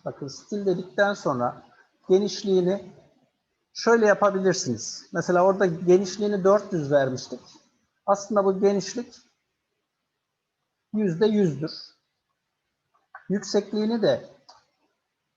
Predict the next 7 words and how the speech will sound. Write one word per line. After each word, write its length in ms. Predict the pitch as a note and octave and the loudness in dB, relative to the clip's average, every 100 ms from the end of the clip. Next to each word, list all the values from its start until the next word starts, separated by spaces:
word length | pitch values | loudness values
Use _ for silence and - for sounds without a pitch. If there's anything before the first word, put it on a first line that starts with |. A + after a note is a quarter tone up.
| _ - | _ -2
yüzde 340 | E3 D#3+ D3 | 0 2 2
yüz 300 | C#3 C3 B2 | 2 0 -2
verelim. 520 | B2+ A#2+ B2 G#3+ - _ _ _ _ _ _ _ _ - | -2 0 -2 -6 -10 _ _ _ _ _ _ _ _ -8
S 280 | - G3+ | 0 2
V 100 | G#3 | 4
G 140 | G3+ G#3+ | 4 4
alanının 600 | F#3+ D#3+ C#3+ F3 A3+ | 4 4 2 -2 -6